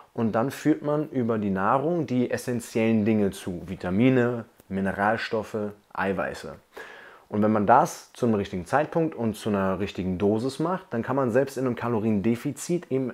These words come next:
auch Muskeln aufbauen, weil der Körper eben das zugeführte Eiweiß zu Reparaturzwecken, zur Aufrechterhaltung von enzymatischen Prozessen und zum Immunsystem et cetera, aber eben auch für den Muskelaufbau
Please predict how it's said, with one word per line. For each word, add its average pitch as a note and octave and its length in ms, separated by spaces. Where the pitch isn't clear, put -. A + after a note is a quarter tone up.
auch A#2 240
Muskeln B2+ 440
aufbauen, D#3 680
weil A2+ 100
der G#2 120
Körper C3 400
eben D#3+ 260
das - 320
zugeführte D3+ 640
Eiweiß C#3 460
zu - 120
Reparaturzwecken, C#3+ 1040
zur G#2+ 600
Aufrechterhaltung G#2+ 800
von G#2 200
enzymatischen F#2+ 640
Prozessen C3+ 640
und G2+ 300
zum F#2 420
Immunsystem C3 680
et G2 140
cetera, C#3 340
aber B2+ 280
eben A#2+ 160
auch C3+ 300
für - 200
den B2 140
Muskelaufbau G#2 920